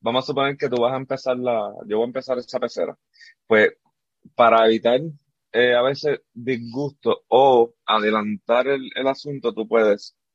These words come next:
estas son las dos maneras. O compras piedra viva, que es en la tienda, ellos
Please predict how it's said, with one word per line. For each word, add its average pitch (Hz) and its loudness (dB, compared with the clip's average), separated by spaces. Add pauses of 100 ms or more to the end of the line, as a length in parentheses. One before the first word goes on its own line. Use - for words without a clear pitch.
(140)
estas 135 -2
son 143 0
las 127 2
dos 127 2
maneras. 107 -2 (560)
O 104 0
compras 117 2
piedra 151 4
viva, 127 4 (560)
que 110 4
es - -8 (100)
en 104 -4
la 104 2
tienda, 139 -4
ellos 120 -2